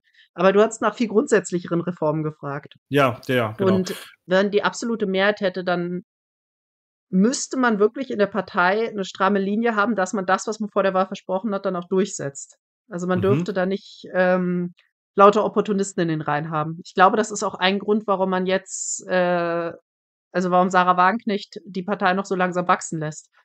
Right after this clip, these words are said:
Speaker 1: Warum da nicht so viele einfach jeder beitreten kann, dass man da wirklich eine gewisse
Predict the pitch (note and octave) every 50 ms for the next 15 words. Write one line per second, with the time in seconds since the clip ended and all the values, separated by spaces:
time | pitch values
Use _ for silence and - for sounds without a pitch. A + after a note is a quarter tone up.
0 | _ _ _ - F3 E3+ F#3 F#3 F#3 F3+ F#3 F#3 F#3 - G3 F#3 - G#3 F#3+ F#3+
1 | F#3 F3+ F3+ F#3 F3+ F3+ F3+ F#3 F3+ F3+ F3+ F3+ F3 F3 E3+ F3 F3+ - G#3+ G#3
2 | G#3 G#3+ G3 - G3+ F#3 F#3 F#3 - G3 F#3 F#3 F3+ F#3 F3+ - G#3 F#3 F3+ F3+
3 | - _ - - F#3+ F#3+ F#3 F#3+ F#3 G3 G3+ G3+ - - G#3 G3 F#3+ F#3 F#3 F3+